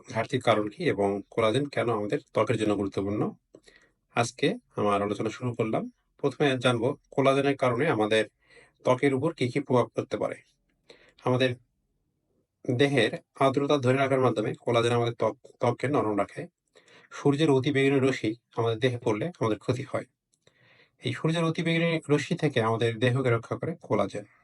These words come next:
ত্বকে যদি যথেষ্ট পরিমাণ কোলাজেন থাকে, সূর্যের অতি বেগুনি রশ্মি আমাদের দেহে তেমন প্রভাব সৃষ্টি করতে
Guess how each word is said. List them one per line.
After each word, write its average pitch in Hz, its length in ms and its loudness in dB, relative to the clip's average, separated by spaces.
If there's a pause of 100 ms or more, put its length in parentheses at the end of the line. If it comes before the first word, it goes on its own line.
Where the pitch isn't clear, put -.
(960)
ত্বকে 127 240 2
যদি 131 300 0
যথেষ্ট 117 320 0
পরিমাণ 120 240 -2
কোলাজেন 113 360 0
থাকে, - 260 -8 (240)
সূর্যের 113 300 -2
অতি 113 160 -4
বেগুনি 113 320 -2
রশ্মি 117 320 -4
আমাদের 104 240 0
দেহে 123 220 -4 (520)
তেমন 110 240 2
প্রভাব 110 340 -4
সৃষ্টি 117 340 -4
করতে 110 280 -4